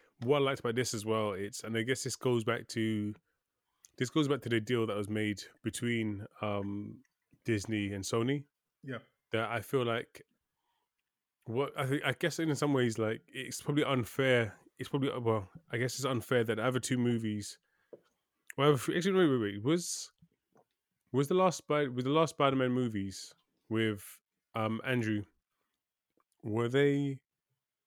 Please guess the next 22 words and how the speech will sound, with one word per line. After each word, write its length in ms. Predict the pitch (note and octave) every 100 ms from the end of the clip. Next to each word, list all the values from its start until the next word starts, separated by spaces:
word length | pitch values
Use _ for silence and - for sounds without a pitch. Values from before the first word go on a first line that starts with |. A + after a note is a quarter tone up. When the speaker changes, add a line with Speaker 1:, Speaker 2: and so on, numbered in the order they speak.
| _ _ _ _ -
Speaker 1:
was 160 | A#2+
the, 80 | A#2
did 180 | A#2 B2
the 60 | D3
M 100 | D3+
C 120 | E3
U 100 | E3
already 160 | D#3+ D#3+
start, 280 | F#3+ C#3
didn't 180 | C3+ C3
it? 140 | G#2+ - _ _ _ _ _ _ _ _ - _ _ -
Speaker 2:
Uh, 60 | G3 _ _ E3
yeah, 220 | F3+ E3
I 20 |
feel, 200 | - E3
yeah, 180 | D#3 D3
it 80 | B2+
did. 180 | C3 - _ _ _ _ _ -
Speaker 1:
Yeah. 260 | G#2+ G2+ F#2+ -
Okay. 340 | C#3+ B2+ G#2 F#2
So 180 | - B2+
yeah, 260 | B2 G#2